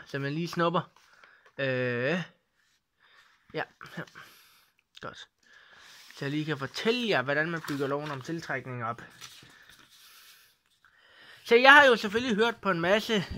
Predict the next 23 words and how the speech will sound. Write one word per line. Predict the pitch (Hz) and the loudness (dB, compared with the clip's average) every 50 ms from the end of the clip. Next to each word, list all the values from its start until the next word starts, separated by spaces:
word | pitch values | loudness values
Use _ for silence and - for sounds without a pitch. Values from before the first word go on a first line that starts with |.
| - | -10
øh, | 151 143 135 135 135 | -8 -8 -6 -4 -2
lærer, | 135 151 165 175 202 214 220 220 185 - _ _ - - - - _ - 170 160 - _ - - - - - - - - _ | -2 0 0 2 2 0 0 0 -4 -10 _ _ -20 -20 -20 -20 _ -18 -18 -18 -18 _ -20 -20 -20 -20 -20 -20 -20 -20 _
relativt | - 175 208 254 285 285 - - 196 165 160 | -4 -2 -2 0 0 -4 -4 -6 -8 -6 -4
vise | 180 202 233 247 233 226 170 | -4 -4 -4 -4 -6 -8 -4
folk, | - 160 165 170 165 165 - _ _ - - - - - - - _ | -2 -2 -2 -2 -4 -6 -10 _ _ -20 -20 -20 -20 -20 -20 -16 _
omkring | 143 151 151 156 170 185 190 175 | -12 -12 -8 -6 -6 -6 -4 -2
loven | 175 175 185 180 170 | -2 -2 -2 -4 -6
om | 151 147 | -8 -8
tiltrækning. | 135 175 185 202 202 - - 143 139 139 - 151 143 127 - - - - _ _ _ _ - _ _ _ - _ _ _ _ _ | -8 -6 -6 -6 -8 -4 -4 -6 -6 -4 -6 -6 -6 -6 -8 -10 -20 -20 _ _ _ _ -20 _ _ _ -20 _ _ _ _ _
Men | 175 196 | -6 -4
nu | 240 262 | -4 -4
tænker | - - 285 311 311 294 | -4 -4 -4 -4 -2 -2
jeg | 208 175 | -2 -2
rent | 180 214 233 226 - | -2 -4 -4 -2 -2
faktisk | 214 240 247 247 208 - 175 | -2 -2 -2 -6 -10 -10 -10
at | 151 - | -10 -8
gå | 143 143 | -6 -4
ind | 143 165 185 214 | -4 -2 -2 -2
i, | 220 220 | -2 -2
hvordan | 202 175 156 156 165 190 196 | -4 -4 -4 -6 -6 -6 -6
jeg | 190 185 185 | -8 -6 -4
gør | 180 170 185 | -4 -4 -4
det. | 190 156 | -4 -6